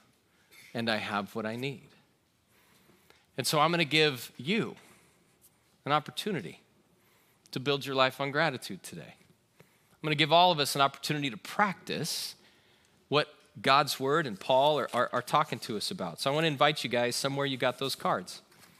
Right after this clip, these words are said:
Grab that card. And on the back, you'll see,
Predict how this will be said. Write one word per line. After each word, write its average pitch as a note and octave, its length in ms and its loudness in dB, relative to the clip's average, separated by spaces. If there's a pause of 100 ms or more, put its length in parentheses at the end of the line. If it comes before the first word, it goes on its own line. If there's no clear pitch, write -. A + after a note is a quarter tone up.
(420)
Grab D3 200 4
that D#3 160 0
card. B2 320 0 (4000)
And C3 120 2
on D3 120 2
the D3+ 60 0
back, F3 460 6
you'll D3 120 0
see, C#3+ 500 -2